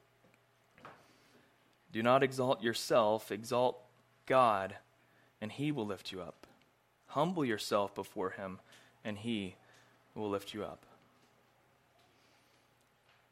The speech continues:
Finally, <clears throat> Luke four nine to thirteen.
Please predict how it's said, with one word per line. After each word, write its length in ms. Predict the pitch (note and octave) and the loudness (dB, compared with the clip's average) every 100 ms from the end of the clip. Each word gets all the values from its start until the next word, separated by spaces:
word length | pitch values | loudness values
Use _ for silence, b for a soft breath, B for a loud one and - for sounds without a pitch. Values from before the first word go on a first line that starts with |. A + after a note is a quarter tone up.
| _ _ _ _ - | _ _ _ _ 2
Finally, 420 | B2 A#2 G#2+ G2+ G2 - - - | 6 6 4 -2 -10 -18 -12 -4
<clears throat> 1200 | E3 C3+ G2+ - - - - - - - - - | -2 -2 -6 -16 -20 -20 -20 -20 -20 -20 -20 -6
Luke 200 | C3+ B2+ | 0 0
four 260 | - B2+ B2 | 2 4 6
nine 260 | A#2 A#2 | 6 6
to 60 | A2+ | 4
thirteen. 400 | B2 A#2 A#2+ A2 | 0 0 0 -2